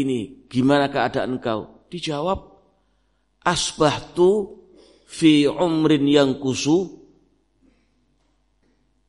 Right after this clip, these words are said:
Aku pagi ini umurku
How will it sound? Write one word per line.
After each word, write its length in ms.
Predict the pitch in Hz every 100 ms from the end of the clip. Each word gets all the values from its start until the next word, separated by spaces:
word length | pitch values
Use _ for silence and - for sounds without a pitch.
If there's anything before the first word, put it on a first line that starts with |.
| _ _ _ _ _ _ _ _ _ _ -
Aku 480 | 170 - - 170 160
pagi 480 | 151 151 143 131 156
ini 160 | 156
umurku 1080 | - - 160 147 147 139 147 143 131 120 -